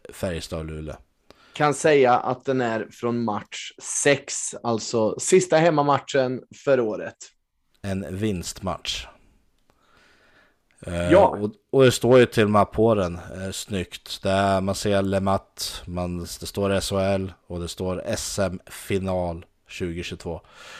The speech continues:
Speaker 1: Så det står inte ens slutspel, utan det är verkligen en finalpuck. Så den, eh, från guldsäsongen. Eh,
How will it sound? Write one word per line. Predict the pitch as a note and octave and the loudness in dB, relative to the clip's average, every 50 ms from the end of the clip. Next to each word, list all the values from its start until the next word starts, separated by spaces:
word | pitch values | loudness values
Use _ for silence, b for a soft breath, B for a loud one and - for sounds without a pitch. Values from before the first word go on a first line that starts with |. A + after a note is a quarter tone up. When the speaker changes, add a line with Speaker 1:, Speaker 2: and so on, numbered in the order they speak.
| B B B | B B B
Speaker 1:
Så | _ - - | _ -2 0
det | G2 G2 | 0 0
står | F#2 - G#2 | 2 0 0
inte | G2 F#2 - | 0 0 -2
ens | F#2+ F2 - | -4 -4 -4
slutspel, | - - - - - A#2 A2 G2 - - - - A2+ F#2 | -6 -6 -6 -4 -2 -2 -2 -2 -2 -6 -6 -6 -6 -6
utan | E2 D#2+ - F2 | -6 -8 -8 -6
det | F2 F#2 | -4 -4
är | G2 | -4
verkligen | F#2+ F2 E2 - - E2+ E2 | -4 -6 -8 -10 -12 -10 -8
en | D#2+ D#2+ D#2 - | -10 -10 -12 -14
finalpuck. | - - - - - F#2+ F2 F2 F2 E2+ E2 D#2 - _ - G#2 - _ - | -16 -16 -14 -10 -10 -8 -8 -8 -8 -8 -10 -12 -10 _ -6 -6 -6 _ -20
Så | - - - - F#2 F2 | -20 -20 -16 -12 -12 -8
den, | E2+ F#2 G2+ A2 A2+ A#2 | -6 -6 -6 -4 -4 -2
eh, | B2 B2 B2+ B2+ B2+ A#2 - b b b b b b b b b b b | -2 0 0 0 -2 -2 -4 b b b b b b b b b b b
från | - - - C3 B2+ B2 A2+ A2+ A2 D#2+ - | -16 -2 4 8 8 8 8 6 2 -2 -6
guldsäsongen. | - G#2 G2+ A#2+ A#2 G#2+ G2+ F#2 F2+ F#2+ - - - - F#2 - A2+ A2 A2+ A2 G2 F2+ E2 D2 - - _ _ _ _ - - | -8 -2 4 4 6 6 4 2 0 -4 -4 -4 -6 -6 -2 2 2 2 4 2 0 -2 -4 -6 -10 -20 _ _ _ _ -12 -10
Eh, | F#2+ A#2 A#2+ A#2 B2+ C#3 C3+ C#3 - - - | -8 -6 -4 -4 -4 -4 -6 -6 -8 -8 -10